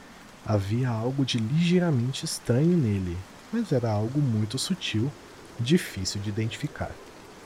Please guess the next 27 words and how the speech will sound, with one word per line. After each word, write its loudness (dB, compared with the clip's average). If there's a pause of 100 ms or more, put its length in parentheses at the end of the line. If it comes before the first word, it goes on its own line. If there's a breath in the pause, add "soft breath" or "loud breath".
(140)
Talvez 4
os -2
olhos 0
dele 2
piscassem 0
menos 2
que -6
o -2
normal, 2 (520)
de 0
modo 4
que -6
quem -2
ficasse -4
conversando 0
com 0
ele 2
algum 0
tempo -4 (480 loud breath)
acabava -2 (100)
com 0
os -4
olhos -4
cheios 4
d'água 0
de 0
aflição. -2